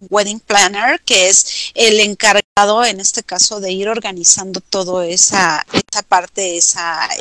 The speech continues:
este, estructura, digamos, de la fiesta, toda la logística, digamos, ¿sí? Porque obviamente, bueno, ya conoce agencias con las que puede tener, este, ese tipo de descuentos,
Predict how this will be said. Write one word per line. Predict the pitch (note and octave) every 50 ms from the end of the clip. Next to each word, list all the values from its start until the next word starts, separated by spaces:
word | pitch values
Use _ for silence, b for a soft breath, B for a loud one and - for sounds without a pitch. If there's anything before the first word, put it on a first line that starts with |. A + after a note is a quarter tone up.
| - -
este, | - - - - _ - - -
estructura, | - G3 F#3 - - - G3+ G3 - - - G#3 G3+ G3+ G3+
digamos, | G3 G3+ F3+ F3 F3 E4+ F4 - -
de | - -
la | - - F3
fiesta, | - - F#3+ - F3+ - - - B3 F4 B B B B B B
toda | - A3+ A#3 A#3 A#3+ A#3+
la | A#3+ A3 G#3
logística, | G3+ F#3 F3 - - - C4 B3+ A#3+ - - - B3 A3+ - A3+ G#3
digamos, | F#3+ G#3 F#3 - F3+ F3+ F3 F3+ F#3 G3+ A3+ E4 - - B B B B B B B
¿sí? | B A3+ A3 G#3 G#3+ A#3+ C#4 - _ _
Porque | - A3 G3 - - A3 G#3+
obviamente, | G#3+ A3 A3 A3 G#3+ G#3 G#3 - A#3+
bueno, | A#3 A#3 G#3 G#3 G#3
ya | G3 F#3 F#3
conoce | - - G3+ G3 F#3+ F#3 - - F#3+ - B B B B B B B
agencias | - D#3+ D#3+ - - A#3 A3+ A3+ A3+ A3+ A3 - B3 A#3 B3 C#4 E4 D#4 - -
con | - G3 F3+ F3
las | F3+ -
que | - -
puede | F3+ - G#3 G3+ G3
tener, | - - G3 F#3 E3+ F3+ F3+ F3+ F3+ F#3+ F3 F3 -
este, | - F3+ E3+ E3+ - - - _ - D#3+ D3 C#3 C#3 C3+ - -
ese | - G3+ G#3+ - - -
tipo | - G3 - - G#3
de | G3 F#3+ E3+
descuentos, | D#3+ E3 - - - A3+ A3+ G#3+ - A#3 A3+ A3 A#3 B3+ C4